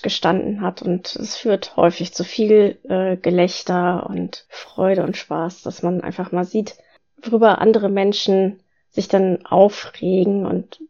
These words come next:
häufig dann auch teilt. Also Gelächter nicht im Sinne von, dass man sich über die andere Person lustig macht, sondern dass man gemeinsam über diese Situation, über die man sich aufgeregt hat, lacht.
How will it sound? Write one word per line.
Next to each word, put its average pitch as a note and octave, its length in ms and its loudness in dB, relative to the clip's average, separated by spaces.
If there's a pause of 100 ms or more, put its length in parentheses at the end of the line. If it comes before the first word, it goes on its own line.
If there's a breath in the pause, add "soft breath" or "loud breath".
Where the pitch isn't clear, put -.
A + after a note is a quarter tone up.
(260)
häufig B3 380 2
dann A3 200 2
auch - 380 0
teilt. F#3 640 2 (400 soft breath)
Also G3 240 4 (400)
Gelächter F#3+ 400 4
nicht F#3+ 160 0
im F3+ 100 2
Sinne F#3 220 -2
von, F#3 200 -4
dass F#3+ 160 -8
man F3+ 140 -2
sich G3+ 120 -8
über - 80 -6
die - 100 -6
andere - 220 -8
Person - 320 -10
lustig A#3 400 -2
macht, F#3+ 240 -2
sondern F3+ 280 -2
dass F3+ 180 -6
man F#3 140 -2
gemeinsam F#3+ 680 -2 (1040 soft breath)
über A3 220 8
diese G3+ 220 2
Situation, G#3 1080 4 (380)
über G3 180 0
die F#3+ 100 2
man F#3 140 2
sich - 120 -8
aufgeregt - 520 -8
hat, F#3 160 -12
lacht. - 400 -14